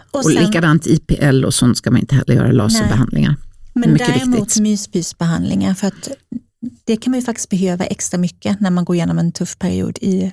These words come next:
Speaker 1: i livet. Och det
Speaker 2: Mm.
Speaker 1: pratade vi faktiskt om även under den här föreläsningen med La Roche-Posay, att det kan vara bra att involvera även, eh, ja, med familj och vänner. Man kanske till och med kan hjälpa den som är sjuk att smörja in sig lite extra.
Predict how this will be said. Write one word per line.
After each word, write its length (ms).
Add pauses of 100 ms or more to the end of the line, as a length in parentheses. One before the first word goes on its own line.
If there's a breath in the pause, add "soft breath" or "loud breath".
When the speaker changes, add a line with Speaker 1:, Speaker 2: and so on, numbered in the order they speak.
(140)
Speaker 1:
i 60
livet. 500 (340)
Och 60
det 60
Speaker 2:
Mm. 140
Speaker 1:
pratade 320
vi 60
faktiskt 260
om 100
även 280
under 280
den 120
här 280
föreläsningen 680
med 280
La 160
Roche-Posay, 580
att 320 (520 loud breath)
det 120
kan 160
vara 100
bra 220
att 280
involvera 800
även, 580
eh, 200 (680)
ja, 80
med 160
familj 420
och 320
vänner. 400 (360)
Man 100
kanske 300
till 280
och 60
med 180
kan 120
hjälpa 320
den 180
som 160
är 80
sjuk 320
att 260
smörja 280
in 140
sig 120
lite 180
extra. 360